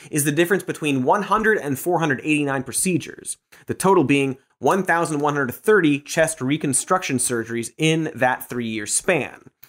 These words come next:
When you actually look at the numbers given, it's not really an epidemic. Matt Walsh probably knows that, which is why he has to act like any number is too many. His beliefs being, I guess, that if you're a teenager, you shouldn't have surgery done on your private areas.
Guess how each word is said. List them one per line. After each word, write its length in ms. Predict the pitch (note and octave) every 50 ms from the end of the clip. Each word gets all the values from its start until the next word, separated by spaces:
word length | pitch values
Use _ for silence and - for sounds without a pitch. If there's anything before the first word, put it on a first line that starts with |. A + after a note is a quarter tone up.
| - - -
When 120 | C3+ C3
you 140 | B2+ B2 C3
actually 340 | C3 B2+ - - C3+ A#2 A2+
look 360 | A2+ A#2+ D#3+ G#3 F#3 - -
at 100 | A#2 -
the 60 | B2+
numbers 340 | C3+ D#3 D#3 C3 B2+ A2 A2+
given, 440 | B2 E3+ G3 D#3+ D3+ B2 B2 A#2+ - _ _ _ -
it's 140 | B2+ - -
not 180 | G3 F3+ E3+
really 260 | E3+ E3+ E3+ D#3+ D3 C#3
an 120 | C3 B2+
epidemic. 880 | A#2+ - A#2+ A#2+ - A#2+ G#2+ - D3+ D3+ B2+ F#2+ - - _ - - _ _ _ _ -
Matt 260 | A2+ B2 B2+ B2 - A2
Walsh 460 | A2 B2 D3+ D#3+ C#3+ A#2+ A2 - -
probably 380 | - - C3 B2 A#2+ A2 B2 A#2+
knows 380 | A2+ A#2 C#3 F#3+ G3+ E3 -
that, 280 | - - C#2 F2 F#2+ - -
which 140 | - B2 B2
is 120 | A#2 A2
why 360 | A2 A2+ A#2+ B2 C3+ C#3 C#3 C3+
he 340 | C3 - F#3 G3 G#3+ G3+
has 260 | D#3+ C3 C#3+ D3+ D3+ -
to 140 | - D#3+ -
act 320 | - C3+ D#3 D#3+ - -
like 280 | D3 C#3+ C#3+ C#3 - _ -
any 360 | F3 F#3 A#3+ D4 D#4 E4 D4+
number 400 | A3 F3 D3+ C#3+ C3 B2 B2 A#2+
is 160 | A#2+ A2+ -
too 220 | - - C#3+ B2+ A2+
many. 480 | A2+ A2+ G#2+ G2 F#2+ F2 D#2+ C#2 - _ _ _ - - -
His 160 | F3+ E3+ D3+
beliefs 400 | C3+ D3 E3+ A3+ B3 G3+ - C3+
being, 360 | - C#3 B2+ B2 B2 B2 A#2+
I 140 | A2 B2 B2
guess, 440 | A2 A#2+ A#2+ A#2 A2+ A#2 - - -
that 220 | - B2 A#2 -
if 140 | C3 B2+ -
you're 140 | C#3+ C3+ B2
a 40 |
teenager, 720 | B2 - - C4+ D4 B3 D#3+ C3 B2 A#2 B2 A#2+ A#2+ A2+ _ - - -
you 100 | - B2+
shouldn't 280 | - - A#3+ A#3 A3 F#3+
have 200 | G3+ G3+ G3 -
surgery 380 | - F3+ E3 D#3 D#3 D#3+ D3+
done 340 | D3 C3+ C#3 B2+ B2+ B2+ B2+
on 280 | - - C3 B2+ B2 B2+
your 100 | B2+ A#2+
private 400 | - - - C3+ D3+ F3+ G#3+ A3
areas. 600 | A#3 A#3+ B3 B3 C4+ C4+ C4+ C#4 C#4 C4 - -